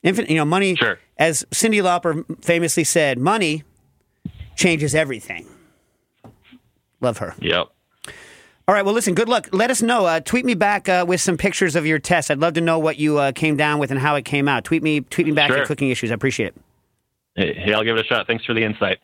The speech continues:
Speaker 1: All right, cool. All right, and now we're gonna go, uh, to an ad for our favorite fish,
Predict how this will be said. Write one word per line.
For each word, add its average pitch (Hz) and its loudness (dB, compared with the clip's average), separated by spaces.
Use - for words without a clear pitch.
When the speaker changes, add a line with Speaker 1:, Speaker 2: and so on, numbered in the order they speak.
Speaker 1:
All 131 2
right, 127 0
cool. 113 -4
All 175 2
right, 190 0
and 165 0
now 190 2
we're 196 0
gonna 196 0
go, 214 0
uh, 170 2
to 226 0
an 147 2
ad 151 2
for 156 0
our 190 2
favorite 285 2
fish, - 0